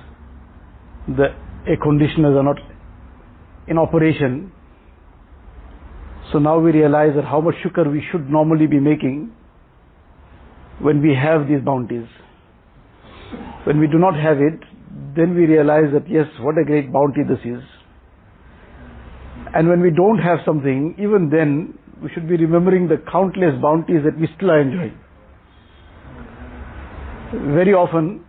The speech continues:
our mind only goes to the things that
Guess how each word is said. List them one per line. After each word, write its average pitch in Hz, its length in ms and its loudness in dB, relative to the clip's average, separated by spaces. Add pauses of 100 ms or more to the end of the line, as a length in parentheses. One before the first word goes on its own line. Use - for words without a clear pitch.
(1500)
our 165 200 4
mind 175 360 2
only 202 300 0
goes 160 340 2 (140)
to 165 80 -4
the 147 140 -2 (100)
things 190 260 0
that 156 220 2